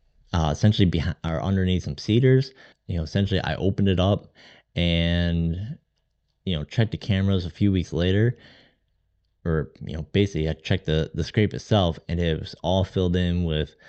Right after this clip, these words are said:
you know, fallen, you know, you know, s-, pieces of cedar tree. Um, it was basically kinda filled in where it looked like there hadn't been, where it hasn't been any activity or that scrape hadn't been visited at all.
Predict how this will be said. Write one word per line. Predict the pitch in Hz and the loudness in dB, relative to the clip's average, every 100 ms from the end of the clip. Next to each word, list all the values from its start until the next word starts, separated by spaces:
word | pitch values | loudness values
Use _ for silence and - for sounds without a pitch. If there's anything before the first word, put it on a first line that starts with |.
| - _ - | -20 _ -10
you | 76 | -8
know, | 65 | -8
fallen, | - 95 92 90 87 82 80 87 - | -4 0 2 2 0 0 -2 -4 -8
you | |
know, | 69 - _ _ _ _ _ _ _ _ _ _ - | -8 -10 _ _ _ _ _ _ _ _ _ _ -12
you | 80 | -10
know, | 76 | -10
s-, | - - _ - | -16 -20 _ -6
pieces | - 107 101 | 0 0 0
of | 80 | -4
cedar | - 113 107 101 | 0 2 2 2
tree. | - 107 104 95 98 - - - | 2 2 2 0 -4 -14 -20 -14
Um, | 73 76 | -12 -10
it | - 87 | -10 -8
was | 85 | -8
basically | - 107 104 90 | 0 0 0 -6
kinda | 98 76 | -6 -6
filled | - 104 92 | 0 2 2
in | 95 92 | 2 0
where | 85 80 | 0 -2
it | |
looked | 73 107 104 | 0 0 0
like | 82 76 - _ - - | -4 -4 -8 _ -20 -16
there | - 82 | -10 -2
hadn't | 90 87 85 | 0 0 0
been, | 80 80 80 - _ _ _ - | 0 0 -4 -8 _ _ _ -6
where | 82 | -2
it | 76 | 0
hasn't | 87 90 87 | 0 0 -2
been | 82 82 - | 0 -2 -2
any | 87 87 85 82 82 - | -2 0 0 0 -4 -6
activity | 85 - 107 87 78 | -8 -2 0 0 -2
or | - 85 80 | -2 -2 -2
that | 80 82 - | -4 -6 -8
scrape | - 98 92 | -6 -2 -2
hadn't | 92 85 | -2 -2
been | 76 71 | -4 -4
visited | 92 92 - 67 | -2 -2 -4 -8
at | 67 | -8
all. | 71 - - | -10 -12 -14